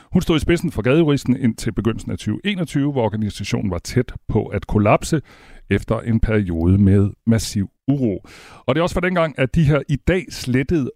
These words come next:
optagelser stammer fra, og dem, som Social- og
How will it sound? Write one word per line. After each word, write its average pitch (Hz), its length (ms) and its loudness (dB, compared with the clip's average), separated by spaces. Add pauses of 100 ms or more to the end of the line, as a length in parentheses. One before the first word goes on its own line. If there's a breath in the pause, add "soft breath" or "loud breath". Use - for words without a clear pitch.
(100)
optagelser - 600 -6
stammer 98 340 -2
fra, 104 300 -4
og 120 200 2
dem, 120 180 4
som 113 280 0
Social- 113 500 -4
og 107 220 2